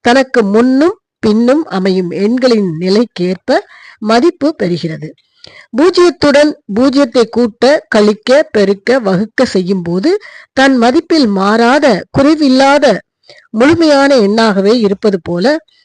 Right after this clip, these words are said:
பூஜிக்க தகுந்த குருநாதர்களும்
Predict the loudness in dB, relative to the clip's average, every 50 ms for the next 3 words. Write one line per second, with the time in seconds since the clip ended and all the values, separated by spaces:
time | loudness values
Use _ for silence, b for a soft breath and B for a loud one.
0 | b b b b b b b b b _ _ _ _ _ -4 -2 0 0 0 0
1 | -2 -6 -4 -2 -4 -4 -2 0 0 0 2 0 0 2 0 0 0 0 0 2
2 | 2 2 0 0 0 -2 -2 -2 -2 -2 -2 -4 -4